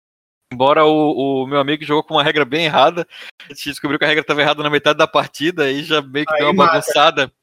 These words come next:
Speaker 1: É, mas continuamos pela, pra pegar o macete, né? Mesmo com, com o handicap ali. É, aquela habilidade que as facções têm, que tinha, acho que a terceira, uma terceira construção específica,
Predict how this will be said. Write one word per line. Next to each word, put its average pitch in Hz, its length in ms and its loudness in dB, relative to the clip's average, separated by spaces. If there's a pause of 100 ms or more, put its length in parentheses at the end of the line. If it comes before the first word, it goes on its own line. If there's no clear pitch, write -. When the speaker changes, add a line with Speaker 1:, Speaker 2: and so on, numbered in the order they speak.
(140)
Speaker 1:
É, 135 220 2 (300)
mas 196 100 2
continuamos 233 500 -4
pela, 233 560 2 (720)
pra - 120 -20
pegar 175 380 -4
o 170 40 -6
macete, 170 460 -8
né? 127 120 -8
Mesmo 127 300 -12
com, - 80 -20 (480)
com 156 120 -14
o - 20 -12
handicap 135 560 -4
ali. 107 160 -14 (800)
É, 120 1000 2 (100)
aquela 147 300 0
habilidade 147 560 0
que - 100 -4
as 131 200 -2
facções - 480 -8
têm, 143 180 -8
que 127 140 -20 (180)
tinha, 120 400 -2
acho 110 100 -14
que - 60 -8
a 127 60 -8
terceira, 135 580 -6 (180)
uma 120 60 -16 (140)
terceira 135 160 -8
construção 131 600 -14
específica, - 680 -12